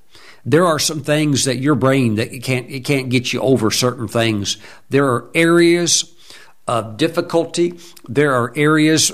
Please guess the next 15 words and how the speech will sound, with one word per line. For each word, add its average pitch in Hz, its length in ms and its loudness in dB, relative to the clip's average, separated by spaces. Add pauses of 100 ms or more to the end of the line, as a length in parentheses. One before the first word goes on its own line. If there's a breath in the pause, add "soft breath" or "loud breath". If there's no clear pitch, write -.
of 117 600 -4
things 143 320 0
where 110 360 0 (260 loud breath)
you 175 240 4
need 156 340 2
to 117 40 -4
be 131 220 0
with 95 240 -10
God. - 420 0 (380 loud breath)
You 165 260 2
need 156 300 2
to 123 80 -2
walk 127 340 -2
with 110 160 -10
God. 113 380 0